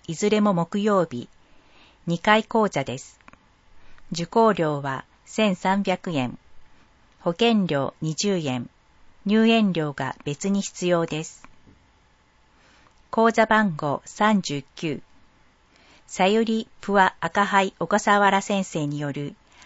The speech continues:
ハワイアンフラ、女性限定です。リラックス効果だけでなく、インナーマッスルにも効果的なフラを踊ります。また、歌詞のハワイ語も学びます。九月七日から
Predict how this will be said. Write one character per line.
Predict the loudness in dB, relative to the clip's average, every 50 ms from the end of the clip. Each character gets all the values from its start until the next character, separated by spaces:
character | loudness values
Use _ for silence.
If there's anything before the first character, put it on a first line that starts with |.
| -20 -20 -12
ハ | -4 0 2 6
ワ | 6 6
イ | 6 6 4 2
ア | 2 2
ン | 0
フ | -2 -4 -6
ラ、 | -4 -4 -4 -6 -10 -16 -18 -18 -20 -20 _ -20 -14 -10
女 | -8 -6
性 | -4 -2 0 0 0
限 | 0 -2 -2 -2 -2
定 | -2 0 0 0 0
で | 0 -2 -4
す。 | -6 -8 -12 _ _ _ _ _ _ _ _ _ -20 -20 -20 -20 -20 -20 -20 -20 -20 _
リ | -6 -4 0
ラ | 2 2 2
ッ |
ク | 2 0 -4 -4
ス | -4 -4
効 | -2 2 2 2 2
果 | 2 2
だ | 2 2 0
け | -2 -2
で | -4 -4
な | -4 -4 -6 -8
く、 | -8 -10 -10 -10 -10 -12 -16 -20 -20 -20 -20 _ -20 _ -2
イ | 0 2 4
ン | 4
ナ | 6 6 6
ー | 6
マ | 6 4 4
ッ | 2
ス | 0 -2 -4 -2
ル | -2 -2
に | -2 -2
も | -2 -4 -4
効 | -2 0 0 0
果 | 2 0 -2
的 | -2 -4 -4 -4 -2
な | -2 -2 -2 -4
フ | -4 -4 0 2
ラ | 4 4 4
を | 2
踊 | -2 -6 -6 -6 -6 -6
り | -6
ま | -6 -6 -8
す。 | -10 -14 -20 _ -20 -20 _ _ _ _ _ _ -20 -20 -20 -20 _ -2
ま | 0 0 0
た、 | 0 0 -2 -2 -4 -6 -12 -20 -20 -6 0
歌 | 0 0
詞 | 2 2 0 -2
の | 0 -2
ハ | -2 0 0 2
ワ | 4 4 4
イ | 2
語 | 0 -2 -2
も | -2 0 0
学 | 0 0 0 0 0
び | -2 -2
ま | -2 -4 -4
す。 | -6 -10 -16 _ _ -20 -20 _ _ _ _ _ _ _ _ _ _ _ _ _ _ _ _ _ _ -4
九 | 0 4
月 | 4 4 4 4 0
七 | -2 0 0 0 0
日 | 0 0 0
か | 2 2 2
ら | 2 2 0 -2